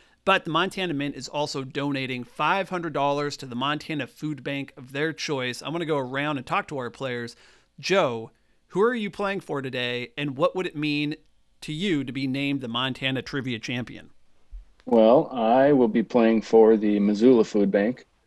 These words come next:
Speaker 2: And
Speaker 1: Very
Speaker 2: if I were
Speaker 1: nice.
Speaker 2: crowned champion, um, it would definitely be something I'd throw on the resume,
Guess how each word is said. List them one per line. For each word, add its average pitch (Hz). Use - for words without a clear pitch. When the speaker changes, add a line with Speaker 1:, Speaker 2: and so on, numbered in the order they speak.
Speaker 2:
And 107
Speaker 1:
Very -
Speaker 2:
if 117
I 120
were 127
Speaker 1:
nice. 113
Speaker 2:
crowned 127
champion, 127
um, 110
it 165
would 151
definitely 131
be 113
something 117
I'd 113
throw 117
on 117
the 107
resume, 117